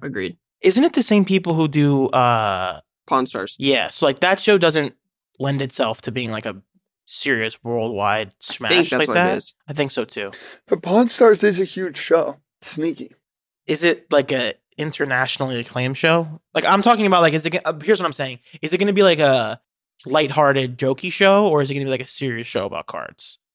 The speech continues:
Speaker 3: To me, Pawn Stars and nascar are similar. Deep Americana.
Speaker 1: What?
Speaker 3: Deep center of the country.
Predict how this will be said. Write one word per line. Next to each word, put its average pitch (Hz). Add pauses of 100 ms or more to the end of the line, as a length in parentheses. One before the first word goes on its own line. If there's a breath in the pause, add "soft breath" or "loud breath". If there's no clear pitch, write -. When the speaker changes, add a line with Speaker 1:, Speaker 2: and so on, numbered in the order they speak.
(200)
Speaker 3:
To 135
me, 143 (340)
Pawn 123
Stars 131 (500)
and 113
nascar 117 (380)
are 110
similar. 92 (580 loud breath)
Deep 127 (100)
Americana. 107 (480)
Speaker 1:
What? -
Speaker 3:
Deep 123
center 110
of 95
the 101
country. 92